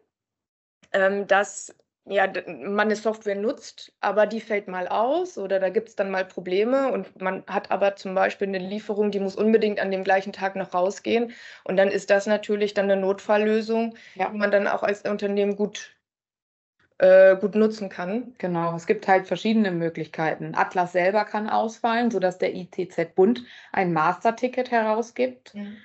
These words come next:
Speaker 2: und man muss dann, dann ein Notfallverfahren eröffnen. Oder es ist der Softwareanbieter, der eine Störung hat. Und wenn man dann nicht über die Internetzollanmeldung gehen könnte,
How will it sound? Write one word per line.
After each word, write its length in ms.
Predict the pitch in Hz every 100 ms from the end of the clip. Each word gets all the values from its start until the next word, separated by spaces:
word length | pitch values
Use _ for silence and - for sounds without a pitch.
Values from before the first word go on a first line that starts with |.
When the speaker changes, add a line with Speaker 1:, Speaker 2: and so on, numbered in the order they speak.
| _ _ -
Speaker 2:
und 260 | 185 180
man 140 | 180 180
muss 160 | 180
dann, 180 | - 175
dann 140 | 170 170
ein 60 |
Notfallverfahren 760 | 175 190 226 220 220 220 214 220
eröffnen. 680 | 226 226 226 233 240 247 247 - _ _
Oder 280 | 202 220 214
es 100 | 196
ist 160 | 185 -
der 80 |
Softwareanbieter, 1160 | 170 220 220 - 254 240 240 240 247 254 262 269 -
der 100 | 226
eine 140 | 226
Störung 600 | - 240 247 254 254 262
hat. 300 | 262 285 - _ - _ _ _ _
Und 260 | - 101 190
wenn 540 | 202 196 196 202 208
man 180 | 196 190
dann 420 | 190 202 220 208
nicht 200 | 214 220
über 200 | 247 240
die 100 | 226
Internetzollanmeldung 1120 | 226 220 208 208 - 220 220 180 170 170 170
gehen 300 | 165 175 165
könnte, 720 | 165 202 220 240 233 226 226